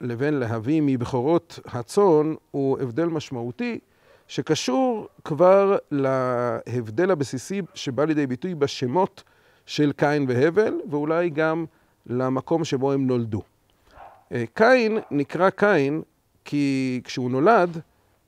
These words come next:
אמו אמרה, "קניתי איש את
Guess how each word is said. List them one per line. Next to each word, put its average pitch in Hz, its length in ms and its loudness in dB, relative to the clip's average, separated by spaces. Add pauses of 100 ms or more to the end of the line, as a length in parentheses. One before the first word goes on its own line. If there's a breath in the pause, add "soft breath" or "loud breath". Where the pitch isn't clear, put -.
(300)
אמו 170 320 6
אמרה, 196 440 4 (120)
"קניתי 202 640 2
איש - 460 -4 (560)
את - 180 2